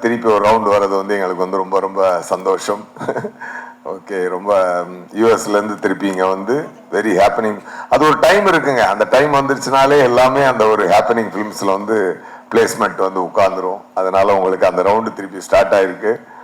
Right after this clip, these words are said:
All the best, மேடம். <laughs> ரொம்ப சந்தோஷம். <clears throat>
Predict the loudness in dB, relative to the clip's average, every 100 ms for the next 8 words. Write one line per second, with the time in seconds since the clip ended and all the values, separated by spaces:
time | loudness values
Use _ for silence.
0 | -20 -6 0 2 2 0 -2 -2 -2 -2
1 | -2 -6 -8 -6 -6 -8 -14 -18 -16 -14
2 | -14 -16 -20 _ -12 -6 -2 -2 0 0
3 | 0 -4 -4 -2 0 0 -2 -8